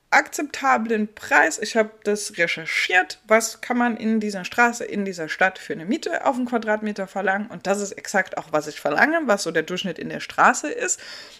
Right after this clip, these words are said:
Und das matcht auch ziemlich solide mit dem, was ich so für diese Wohnung abbezahle.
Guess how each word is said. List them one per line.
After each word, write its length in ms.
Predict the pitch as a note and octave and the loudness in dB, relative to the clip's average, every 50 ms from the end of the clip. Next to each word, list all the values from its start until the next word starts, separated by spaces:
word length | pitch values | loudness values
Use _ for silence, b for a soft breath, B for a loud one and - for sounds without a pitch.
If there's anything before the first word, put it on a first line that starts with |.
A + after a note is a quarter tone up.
| B _ - | B _ 6
Und 180 | A#3 C4 B3 | 6 8 8
das 140 | C4+ B3 A3 | 6 4 6
matcht 360 | A#3 A3+ A3+ B3 B3 - - | 8 8 8 8 8 6 4
auch 180 | - A#3 A3 A3 | 4 0 -2 -2
ziemlich 380 | - - A#3+ A#3 A3+ A3+ A3 - | -4 -2 0 0 0 0 -2 -4
solide 420 | - F#3+ F#3 F3+ G3 G3 G#3 G#3 | -6 -6 -4 -4 -4 0 0 0
mit 240 | G3 F#3+ F3 - - | 0 -2 -4 -4 -2
dem, 160 | D#3+ E3+ F3 | -2 -2 -2
was 120 | F3 E3 E3+ | -6 -8 -8
ich 120 | E3 D#3+ | -10 -8
so 100 | - F3 | -8 -8
für 140 | E3 E3+ E3 | -8 -8 -8
diese 240 | E3+ D#3+ D#3+ D3+ D#3 | -6 -6 -6 -4 -4
Wohnung 200 | D#3 D#3 D3+ - | -6 -6 -6 -2
abbezahle. 640 | - A3 A#3+ A#3+ - A#3+ - - A#3 A#3 A#3 A#3 | 0 0 0 0 -4 -6 2 4 4 6 6 4